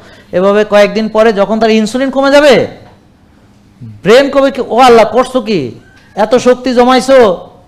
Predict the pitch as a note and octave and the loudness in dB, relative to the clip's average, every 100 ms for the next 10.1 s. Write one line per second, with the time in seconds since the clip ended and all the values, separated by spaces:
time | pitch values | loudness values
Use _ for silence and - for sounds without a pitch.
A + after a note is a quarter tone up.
0 | _ _ _ - D#4 D4+ D4 C#4+ B3+ B3 | _ _ _ 0 4 4 4 2 0 2
1 | A#3+ G#3+ G3+ F3+ E3+ D#3+ E3 A#3 A#3 A3+ | 0 0 0 -2 -2 -2 -2 -4 -2 0
2 | A3+ A3+ G3 G3+ G#3 E3 C#3 B2+ G#2 A2 | 2 2 2 2 2 0 -4 -8 -12 -8
3 | G3 G#3 A3 F#3 A#3+ G#3 F#3 G#3+ A3+ G#3+ | -6 -4 -2 0 0 0 -2 -2 -2 0
4 | A3+ C#4+ - - _ _ - F3 F3 G3 | 0 -2 -6 -20 _ _ -6 -4 0 0
5 | F#3+ G#3 A3+ G3+ F#3 F#3 G#3 A3 F#3 F3 | 2 0 2 0 -2 -2 0 0 0 -4
6 | E3+ F#3 F3+ E3+ G3 F3+ F3 E3 E3+ F3 | -10 -8 -8 -4 -2 -2 -4 -8 -8 -6
7 | E3+ E3+ F3 E3+ E3 E3 A#3+ C#4 - - | -6 -6 -6 -6 -6 -2 0 0 -6 -20
8 | - - F3+ F#3 F#3 A#3+ A#3+ A#3+ A#3 F#3 | -16 -4 0 0 2 0 2 2 2 0
9 | A3 C4 C#4 C4+ C4 C4 A#3+ - C#4+ G#3 | 2 2 2 2 4 4 4 2 2 2
10 | D#3+ | 0